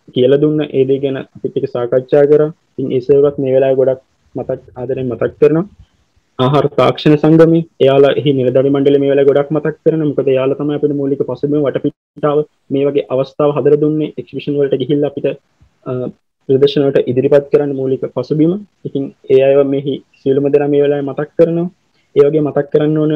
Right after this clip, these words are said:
අපේ විශ්වවිද්‍යාලයේ අපේ ඉන්න සියලුම සහෝදර සහෝදරවරු. ඒ වගේම මතක් කරන්න ඕන අපේ මේ නිෂ්පාදනයක් විදිහට වෙළඳපොළට ඉදිරිපත් කරනකොට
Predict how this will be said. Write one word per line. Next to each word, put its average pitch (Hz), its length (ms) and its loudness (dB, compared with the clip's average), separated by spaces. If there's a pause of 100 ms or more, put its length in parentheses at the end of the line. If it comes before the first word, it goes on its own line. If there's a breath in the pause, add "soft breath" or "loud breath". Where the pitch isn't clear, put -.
අපේ 143 280 2 (640)
විශ්වවිද්‍යාලයේ 147 540 0
අපේ 143 200 0
ඉන්න 143 160 -2
සියලුම 147 320 -2
සහෝදර 147 640 0
සහෝදරවරු. 147 680 2 (680)
ඒ 139 100 4
වගේම 147 300 0
මතක් 147 320 -4
කරන්න 147 300 0
ඕන 151 160 0 (260)
අපේ - 300 0 (220)
මේ 139 160 -4
නිෂ්පාදනයක් 147 580 2
විදිහට 151 240 0
වෙළඳපොළට 147 440 2
ඉදිරිපත් 143 400 -4
කරනකොට 156 420 0